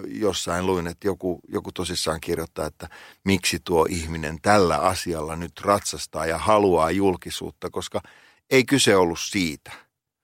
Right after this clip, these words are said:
Mä valitsin vaan sen saman tavan, miten Hanna-Riikka oli käsitellyt omaa sairautta oikeastaan koko elämänsä. Ei Hanna niinku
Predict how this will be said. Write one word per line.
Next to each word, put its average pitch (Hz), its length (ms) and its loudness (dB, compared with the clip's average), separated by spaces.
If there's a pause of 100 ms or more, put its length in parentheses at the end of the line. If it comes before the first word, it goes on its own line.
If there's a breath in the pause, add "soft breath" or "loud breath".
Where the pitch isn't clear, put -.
(560)
Mä 110 180 4 (120)
valitsin 107 560 4
vaan 104 340 4 (680)
sen 104 280 0
saman 107 520 2
tavan, 98 320 2
miten 95 240 -6
Hanna-Riikka 95 580 0
oli 85 120 -4
käsitellyt 92 500 -6
omaa 101 320 2
sairautta 87 600 0
oikeastaan 95 420 -6
koko 110 280 -2
elämänsä. 82 400 0
Ei 95 80 -4
Hanna 104 280 -2
niinku 95 220 -6